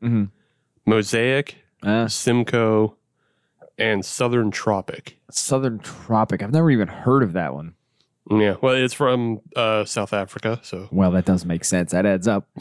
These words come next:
Speaker 2: Right.
Speaker 1: Judging by the
Speaker 2: <laughs>
Speaker 1: name. <laughs>
Speaker 2: Yeah.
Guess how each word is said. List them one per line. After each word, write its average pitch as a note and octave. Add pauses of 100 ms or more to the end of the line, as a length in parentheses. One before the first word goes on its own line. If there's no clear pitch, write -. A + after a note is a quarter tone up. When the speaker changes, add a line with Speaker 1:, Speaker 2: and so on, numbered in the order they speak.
(280)
Speaker 2:
Right. F#2+ (140)
Speaker 1:
Judging B2+
by C3
the -
Speaker 2:
<laughs> -
Speaker 1:
name. D3 (400)
<laughs> -
Speaker 2:
Yeah. G2+